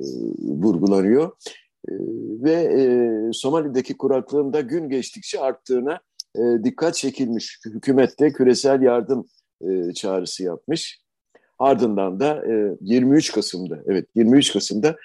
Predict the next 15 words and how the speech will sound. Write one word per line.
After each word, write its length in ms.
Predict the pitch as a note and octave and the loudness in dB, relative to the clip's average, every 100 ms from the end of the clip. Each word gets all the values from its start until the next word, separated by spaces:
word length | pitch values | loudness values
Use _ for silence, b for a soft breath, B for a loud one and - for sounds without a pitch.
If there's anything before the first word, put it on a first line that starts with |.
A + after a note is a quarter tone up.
| B - | B -2
ülke 280 | B2+ - E3+ | 0 2 2
çapında 560 | C3+ - A2 D3 F3 | 0 0 0 0 0
acil 460 | A2 C3+ E3+ D#3 A#2 | 2 0 0 -2 -2
durum 360 | B2 C3+ F2 _ | -2 -2 -4 _
ilan 360 | G2 G2+ G2+ F#2+ | -8 -6 -6 -6
edilmişti. 680 | F2+ F2+ F2 D#2+ - D#3+ E3+ _ _ b b b b b _ _ - | -6 -6 -6 -6 0 0 0 _ _ b b b b b _ _ 0
E, 40 | B2 C3 C3+ C3+ C3+ C3+ B2+ A2+ G2+ A#2+ | 4 8 8 8 8 8 6 4 0 -2
şöyle 320 | - G#3 G#3+ | 4 6 8
bir 60 | G3+ | 6
hatırlatmada 640 | F#3+ G3 F#3+ F3+ F#3+ G3 | 4 2 0 -2 -2 -2
bulunayım. 280 | F3 C#3+ B2+ | 0 -2 -2
İki 240 | B2 F#3+ F3 | -4 -6 -6
bin 100 | E3 | -4
on 340 | F#3 G#3+ G3 | 0 0 0
birde, 380 | C3 G2+ A2 | -2 0 -4